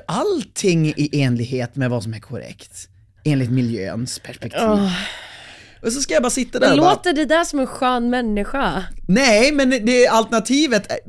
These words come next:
Speaker 1: blir man ju bara hatad.
Speaker 2: Nej, alltså
Speaker 1: Om man
Speaker 2: det är
Speaker 1: berätt-
Speaker 2: verkligen så här, bara ta det lugnt.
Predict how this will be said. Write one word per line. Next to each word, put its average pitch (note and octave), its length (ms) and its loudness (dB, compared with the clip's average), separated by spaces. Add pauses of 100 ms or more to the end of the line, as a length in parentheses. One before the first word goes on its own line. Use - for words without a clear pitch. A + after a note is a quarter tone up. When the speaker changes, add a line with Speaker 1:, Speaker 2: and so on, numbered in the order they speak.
(300)
Speaker 1:
blir G#3 200 4
man G#3 160 2
ju G3 60 6
bara F#3 160 4
hatad. C#3 760 -2 (100)
Speaker 2:
Nej, C4+ 400 -4
alltså C#4 180 2
Speaker 1:
Om D4+ 60 6
man D4+ 120 4
Speaker 2:
det D4+ 60 4
är D4 40 2
Speaker 1:
berätt- D#4+ 140 6
Speaker 2:
verkligen D4+ 320 2
så - 80 -2
här, A3+ 220 2 (460)
bara C4 120 2
ta C#4 160 -2
det C#4 100 2
lugnt. A#3+ 960 0